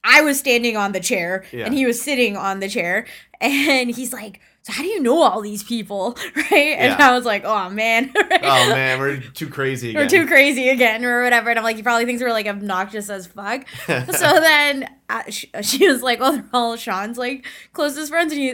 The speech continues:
Speaker 1: I was like, "Oh, aren't you gonna regret you know us now?" And he's like, "No." He's like, "You guys are amazing." I'm like,
Speaker 2: Yeah.
Speaker 1: "Yeah, we are."
Speaker 2: Like, hell yeah.
Speaker 1: <laughs> So I think that was, like, fun. When you did the Tuesday song was a lot of fun.
Speaker 2: Yeah, my favorite song is definitely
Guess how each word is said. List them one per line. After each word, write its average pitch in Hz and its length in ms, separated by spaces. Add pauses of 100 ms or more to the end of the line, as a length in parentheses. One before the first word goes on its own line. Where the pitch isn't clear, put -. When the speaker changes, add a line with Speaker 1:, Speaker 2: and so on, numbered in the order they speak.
Speaker 1:
I 226 140
was 220 100
like, 214 160
"Oh, 233 80
aren't 220 260
you 240 80
gonna 233 200
regret 202 460
you 196 120
know 180 200
us 208 160
now?" 240 300
And 254 100
he's 254 100
like, 214 160
"No." 381 220
He's 320 160
like, 277 160
"You 269 100
guys 370 200
are 339 140
amazing." 269 480
I'm 220 40
like, 175 240
Speaker 2:
Yeah. - 200
Speaker 1:
"Yeah, 466 300
we 403 180
are." 370 400
Speaker 2:
Like, - 220
hell 339 240
yeah. 98 280 (160)
Speaker 1:
<laughs> 381 160
So 311 120
I 277 160
think 285 340
that 240 240
was, 262 100
like, 269 200
fun. 262 280
When 233 160
you 233 80
did 208 260
the 214 60
Tuesday 269 720
song 294 440
was 294 200
a 311 60
lot 254 280
of 269 100
fun. 294 380
Speaker 2:
Yeah, 123 120
my 131 160
favorite 151 260
song 135 200
is 127 120
definitely 127 340